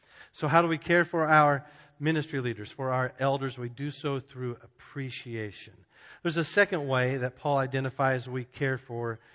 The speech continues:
church leaders, for our elders, and that is by protection. The protection of elders is an important matter. <clears throat>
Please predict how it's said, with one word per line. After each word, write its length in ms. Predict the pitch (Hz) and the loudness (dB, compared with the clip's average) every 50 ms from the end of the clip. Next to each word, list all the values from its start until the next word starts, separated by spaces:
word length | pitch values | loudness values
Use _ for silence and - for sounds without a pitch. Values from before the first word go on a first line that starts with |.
| - _ _ _ | -20 _ _ _
church 340 | - - - 143 131 - - | -10 -6 -4 -4 -4 -4 -6
leaders, 400 | 120 120 123 120 120 139 143 131 | -6 -6 -4 -4 -4 -6 -8 -8
for 200 | - - 139 123 | -10 -10 -8 -6
our 140 | 117 117 113 - | -4 -4 -4 -4
elders, 420 | 117 117 113 113 135 156 156 139 | -6 -6 -4 -4 -6 -6 -6 -8
and 120 | 139 123 127 | -8 -4 -2
that 140 | 135 139 139 | -2 0 0
is 140 | 143 131 | -2 -4
by 300 | 123 123 143 139 139 135 | -2 -2 0 0 0 0
protection. 800 | 135 - - - - 139 - - - 202 190 - - - - 90 90 _ _ _ _ _ _ _ _ _ _ _ _ _ _ _ _ _ _ _ | -4 -8 -14 -18 -16 -16 -12 -8 -8 -8 -8 -8 -12 -16 -18 -18 -20 _ _ _ _ _ _ _ _ _ _ _ _ _ _ _ _ _ _ _
The 60 | - - | -20 -20
protection 600 | - 123 - - 151 151 143 - - - 156 147 | -20 -20 -6 -2 -2 -2 -2 -4 -6 -6 -4 -2
of 280 | 139 135 127 127 127 - - | -4 -4 -6 -10 -14 -6 -2
elders 520 | - 139 143 143 139 147 147 147 135 127 135 | 0 2 2 2 0 -4 -4 -6 -6 -8 -10
is 140 | 131 117 | -8 -8
an 80 | 131 123 | -6 -8
important 500 | 120 117 - - 151 143 139 135 135 131 | -8 -8 -8 -6 -4 -4 -4 -6 -10 -10
matter. 320 | 139 151 139 101 85 - - _ _ _ _ _ _ _ _ _ - | -8 -8 -8 -8 -10 -14 -20 _ _ _ _ _ _ _ _ _ -2
<clears throat> 320 | - 988 1017 - 123 101 | -2 -2 -2 -6 -12 -14